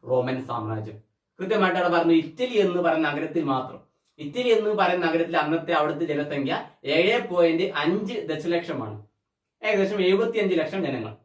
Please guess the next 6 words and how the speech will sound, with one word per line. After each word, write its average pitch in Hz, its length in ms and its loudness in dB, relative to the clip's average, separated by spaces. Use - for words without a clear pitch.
എഴുപത്തിയഞ്ച് 254 920 2
ദശലക്ഷം 214 680 -4
ജനങ്ങൾ 156 340 2
ഉണ്ടെങ്കിൽ 127 400 -2
അവിടെ 208 540 2
മൂന്ന് 269 520 2